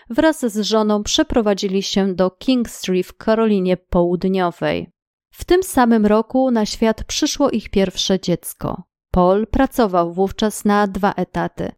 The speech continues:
Jako pastor nadzorował dwie prezbiteriańskie parafie.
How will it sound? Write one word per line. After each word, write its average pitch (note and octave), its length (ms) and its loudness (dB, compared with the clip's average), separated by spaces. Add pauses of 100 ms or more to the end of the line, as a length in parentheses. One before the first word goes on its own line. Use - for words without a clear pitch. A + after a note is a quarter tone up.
(420)
Jako A3+ 360 2
pastor A#3 600 0
nadzorował A#3+ 920 2
dwie C4 260 2
prezbiteriańskie F#3 1120 -2
parafie. E3+ 720 -4